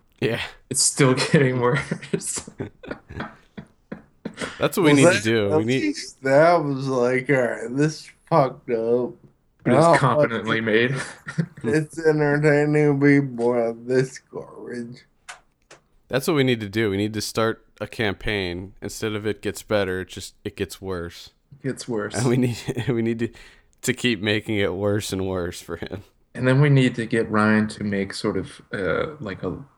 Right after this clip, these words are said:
Speaker 2: like he was saying, there's different types of awful. We need some sort of, like, visual interpretation of that, like, his,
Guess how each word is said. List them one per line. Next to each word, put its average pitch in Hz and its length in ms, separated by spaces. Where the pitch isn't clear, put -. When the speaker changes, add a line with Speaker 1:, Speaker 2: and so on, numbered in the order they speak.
Speaker 2:
like - 180
he 104 100
was 101 120
saying, 95 300
there's 92 200
different - 360
types 92 360
of - 100
awful. 95 500
We 107 80
need 104 220
some 107 220
sort 104 240
of, - 200
like, 92 200
visual 104 580
interpretation 101 800
of 69 140
that, 78 240
like, 95 160
his, 110 200